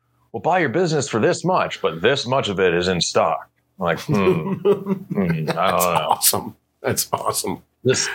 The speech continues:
Speaker 1: <laughs> this episode brought to you by Real Growers, guys. Real growers dot com. Also on Amazon. Shout Real Growers Recharge into your phone, into the Amazon search bar. Pick up some Grow Dots,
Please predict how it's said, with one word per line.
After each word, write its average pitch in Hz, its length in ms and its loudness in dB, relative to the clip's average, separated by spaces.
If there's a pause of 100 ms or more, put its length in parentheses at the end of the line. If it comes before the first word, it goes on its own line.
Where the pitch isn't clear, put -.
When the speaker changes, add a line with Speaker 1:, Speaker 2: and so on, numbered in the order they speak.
(260)
Speaker 1:
<laughs> - 340 -8
this 120 440 0
episode 139 380 0
brought 139 200 0
to - 40 -6
you 135 40 -2
by 127 100 2
Real 135 280 2
Growers, 156 320 2
guys. 165 280 0
Real 143 180 0
growers 123 420 0
dot 135 320 0
com. 139 480 0
Also 120 360 0
on 117 220 0
Amazon. 120 640 0
Shout 107 340 2
Real 113 240 2
Growers 110 360 0
Recharge 117 680 0
into 113 240 0
your 92 180 2
phone, 107 540 0
into 101 260 -2
the 82 200 0
Amazon 98 400 0
search - 280 0
bar. 101 160 4
Pick - 240 -2
up 113 140 2
some 95 160 -2
Grow 117 260 0
Dots, 110 400 0